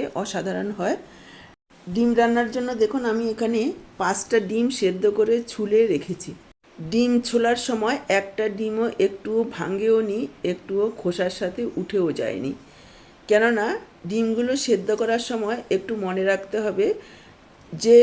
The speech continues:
পাত্রে ডিম সেদ্ধ করবেন, পাত্রটা জানি একটু বড় হয়। মানেটা হচ্ছে, পাঁচটা ডিম রাখার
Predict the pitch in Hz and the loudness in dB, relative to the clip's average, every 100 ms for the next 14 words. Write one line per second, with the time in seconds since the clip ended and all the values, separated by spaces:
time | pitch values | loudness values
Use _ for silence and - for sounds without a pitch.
0 | 240 208 208 - 220 202 180 208 233 220 | 8 2 -2 -2 -2 -2 -4 -4 -4 -2
1 | 185 190 202 220 190 208 349 - - 190 | -4 -2 -2 -2 0 -2 -2 -4 -4 -4
2 | - 196 277 240 233 226 226 - - - | -4 -6 -4 -4 -2 -2 -4 -6 -10 -20
3 | - - 262 262 - 269 208 185 196 202 | -20 -2 0 0 -2 -2 2 4 4 2
4 | 277 440 - - - - - 185 190 214 | 0 -2 -10 -20 -20 -18 -8 -4 -2 -2
5 | 233 269 269 - 208 480 - - - - | 0 0 -2 -2 -2 -2 -6 -20 -20 -20
6 | - - - - - 208 226 - 269 202 | -20 -14 -6 -4 0 2 2 2 0 2
7 | 226 247 233 143 190 190 233 | -2 0 0 0 -4 -2 -2